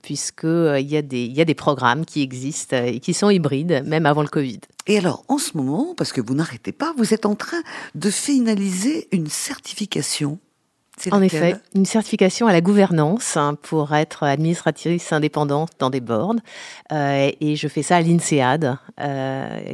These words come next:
Speaker 1: qui est, euh, tellement ressourçant et, et ça fait du bien.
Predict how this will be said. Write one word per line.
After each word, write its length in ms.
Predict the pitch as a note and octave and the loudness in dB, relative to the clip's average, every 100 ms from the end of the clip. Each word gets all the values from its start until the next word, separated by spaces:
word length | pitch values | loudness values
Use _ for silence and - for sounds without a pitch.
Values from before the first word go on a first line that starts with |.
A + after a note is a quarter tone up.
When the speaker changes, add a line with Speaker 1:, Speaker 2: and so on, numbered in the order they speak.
| - | -14
Speaker 1:
qui 460 | - - C#3 D3 | -14 -8 -6 -6
est, 80 | - | -10
euh, 60 | - - - _ - - - _ _ _ | -12 -14 -18 _ -16 -16 -16 _ _ _
tellement 400 | B3 A3+ A3 A3 | 4 6 6 6
ressourçant 880 | F#3+ F3 F#3+ - - F3+ F3+ G3+ F#3 | 6 4 0 -4 0 0 2 0 0
et, 260 | D3+ D3 - | 0 0 -2
et 260 | D3 C#3 C3 B2+ - _ _ | -2 -2 -4 -8 -14 _ _
ça 100 | F#3 | 0
fait 120 | G#3+ | 2
du 80 | F3 | 0
bien. 200 | C#3+ A#2 | -4 -10